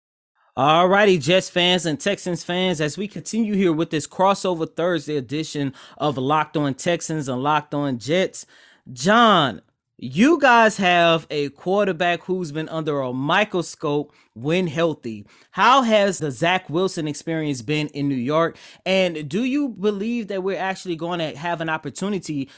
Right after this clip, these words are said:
to play against a rookie quarterback who has missed, what, what has it been now, like, three or four games?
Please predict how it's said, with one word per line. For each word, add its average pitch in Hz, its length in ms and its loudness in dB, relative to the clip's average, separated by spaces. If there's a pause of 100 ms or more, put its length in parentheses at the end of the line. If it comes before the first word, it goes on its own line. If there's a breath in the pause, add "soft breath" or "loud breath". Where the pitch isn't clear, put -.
to 143 100 -2
play 214 260 4
against 160 340 0
a 135 40 0
rookie 147 280 -6
quarterback 151 560 0
who 156 140 -2
has 131 220 -2
missed, 160 380 -2
what, 165 220 -6
what 196 160 -4
has 170 260 0
it 135 80 -8
been 139 180 -2
now, 120 200 -6
like, 107 260 -14
three 165 160 2
or 160 80 2
four 165 280 -2
games? 180 520 -2